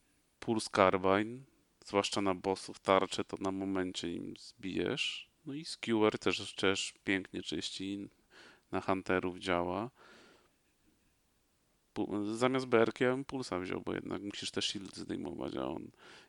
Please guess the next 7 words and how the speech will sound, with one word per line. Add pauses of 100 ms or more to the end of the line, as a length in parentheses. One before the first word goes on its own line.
jako
broń
energetyczna
na
momencie
je
zbija.